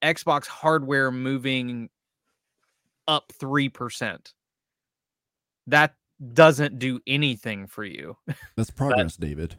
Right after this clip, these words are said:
Speaker 1: but
Speaker 2: Don't be
Speaker 1: it's,
Speaker 2: disrespectful.
Speaker 1: it's barely, it's bar-, I guarantee you on their, on their profit and <laughs> loss, it, it did not
Speaker 2: <laughs>
Speaker 1: do
Speaker 2: You
Speaker 1: good
Speaker 2: know,
Speaker 1: enough.
Speaker 2: yeah, of course.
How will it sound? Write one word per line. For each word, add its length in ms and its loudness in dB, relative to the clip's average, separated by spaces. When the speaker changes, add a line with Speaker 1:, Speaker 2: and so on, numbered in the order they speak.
Speaker 1:
but 120 2
Speaker 2:
Don't 120 0
be 60 0
Speaker 1:
it's, 140 -4
Speaker 2:
disrespectful. 600 2
Speaker 1:
it's 140 -8
barely, 480 6
it's 180 -6
bar-, 240 2
I 140 2
guarantee 520 0
you 200 2
on 120 0
their, 180 -4
on 160 -2
their 100 -4
profit 380 0
and 120 -6
<laughs> 160 -2
loss, 240 6
it, 200 -6
it 160 -6
did 180 -4
not 400 4
Speaker 2:
<laughs> 180 0
Speaker 1:
do 140 -4
Speaker 2:
You 80 2
Speaker 1:
good 140 2
Speaker 2:
know, 100 -2
Speaker 1:
enough. 200 -2
Speaker 2:
yeah, 140 -4
of 120 -8
course. 240 -4